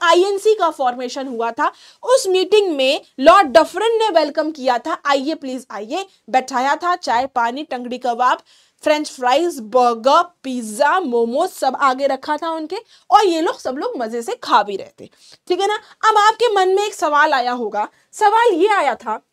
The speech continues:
और आना भी चाहिए कि भाई मैम ब्रिटिशर्स ने यानी कि लॉर्ड डफरिन ने आईएनसी की फॉर्मेशन के लिए इनको वेलकम क्यों कर दिया,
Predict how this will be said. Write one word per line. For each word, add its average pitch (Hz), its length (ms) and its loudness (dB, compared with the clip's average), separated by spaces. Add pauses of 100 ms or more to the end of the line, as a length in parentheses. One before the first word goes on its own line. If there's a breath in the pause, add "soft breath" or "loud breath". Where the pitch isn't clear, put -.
(600)
और 320 120 8
आना 320 360 -2
भी 415 160 0
चाहिए 262 440 -4 (320 soft breath)
कि 415 120 -4
भाई 392 300 0
मैम 349 340 -2 (440)
ब्रिटिशर्स 480 840 -8
ने 311 320 -4 (1000)
यानी 359 300 0
कि 427 100 -2
लॉर्ड 330 380 2
डफरिन 349 460 -2
ने 269 300 -8 (320 soft breath)
आईएनसी 403 580 0
की 466 180 0
फॉर्मेशन 330 640 -2
के 330 160 -6
लिए 294 360 -2 (300 soft breath)
इनको 392 420 -2
वेलकम 262 420 -4
क्यों 294 180 -8
कर 311 200 -6
दिया, 349 220 -4